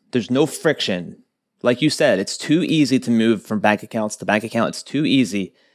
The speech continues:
to get money to where it needs to be. And no matter what you're due in terms of structure of, you know, having separate bank accounts, whatever, if you don't have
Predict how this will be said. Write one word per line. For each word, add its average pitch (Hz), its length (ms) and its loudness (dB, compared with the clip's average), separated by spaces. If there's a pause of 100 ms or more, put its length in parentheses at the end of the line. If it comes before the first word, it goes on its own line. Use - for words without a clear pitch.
(500)
to 104 580 2
get - 140 2
money 113 280 2
to - 160 -12
where 113 120 4
it 98 60 2
needs 95 180 -4
to 104 80 -4
be. 117 460 0
And 117 140 -2
no 117 60 -2
matter 135 280 0
what 165 300 0
you're 147 140 0
due 127 600 0 (840)
in 123 100 -8
terms 135 280 2
of 120 160 2
structure 123 680 0
of, 107 200 0
you 110 60 -4
know, 107 60 -2
having 110 420 -4
separate - 280 -2
bank 110 180 2
accounts, 107 260 -4
whatever, 101 300 -2 (760)
if 123 120 -6
you 120 80 0
don't 147 320 2 (560)
have 139 400 0